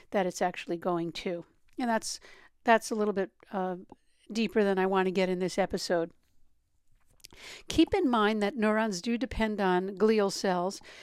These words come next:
and one particular glial cell are called astrocytes, and I've mentioned this before in a previous episode. Let me just review some, or maybe it'll be new for the first time. Astrocytes are the most plentiful glial cells in the central nervous system,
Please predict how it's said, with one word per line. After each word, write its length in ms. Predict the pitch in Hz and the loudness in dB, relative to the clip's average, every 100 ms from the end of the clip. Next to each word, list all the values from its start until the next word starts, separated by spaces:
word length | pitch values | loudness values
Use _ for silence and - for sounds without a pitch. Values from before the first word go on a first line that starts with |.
| - | -4
and 160 | 254 233 | 0 2
one 160 | 359 | 0
particular 520 | 403 - 262 - 220 202 | -2 -2 -2 2 2 2
glial 360 | 202 190 190 | 2 2 0
cell 340 | - 208 185 185 | -2 -2 0 -2
are 140 | 208 | -4
called 340 | - 196 190 - - - | 0 2 0 -2 -14 0
astrocytes, 800 | 214 196 - 185 - 180 180 - | 2 2 0 -4 -4 -4 -6 -6
and 120 | 190 | -4
I've 120 | 180 | -2
mentioned 380 | 196 185 - 208 | -2 -4 -4 -4
this 120 | 240 | -4
before 460 | - 214 190 220 190 | -4 -6 0 2 2
in 80 | 190 | 0
a 60 | |
previous 500 | 180 214 180 190 175 | -4 -4 -2 -2 -2
episode. 580 | 190 - 202 - 180 170 - - - - - | -2 -2 -6 -4 -2 -4 -10 -20 -20 -20 -6
Let 100 | 269 | 0
me 80 | 330 | 2
just 240 | 269 226 | 0 -2
review 380 | 220 196 202 269 | -2 -2 0 0
some, 420 | - 208 190 208 | 0 0 0 -2
or 240 | 233 196 196 | 0 2 2
maybe 280 | 190 196 185 | 2 0 0
it'll 120 | 185 | -2
be 160 | 185 | -2
new 300 | 185 190 190 | -2 -2 -2
for 160 | 170 - | -4 -8
the 80 | - | -8
first 360 | - 185 - | -4 -4 -4
time. 460 | - 240 208 185 202 - - - - | -4 -2 0 0 -2 -10 -18 -14 -2
Astrocytes 880 | 277 302 - 392 330 - 240 240 - | 4 4 2 -4 -2 4 4 4 0
are 80 | 202 | 0
the 120 | 196 | 0
most 280 | 196 185 - | -2 -4 -4
plentiful 540 | - 214 214 - 196 | -2 -2 -2 -2 -2
glial 340 | 196 185 185 | -2 -2 -2
cells 400 | - 214 185 170 - | -2 0 0 -2 -6
in 40 | |
the 80 | 180 | -6
central 400 | - 185 - 190 | -4 -4 -2 -2
nervous 300 | 190 185 185 | 0 -2 -4
system, 400 | 190 - 190 | -6 -4 -6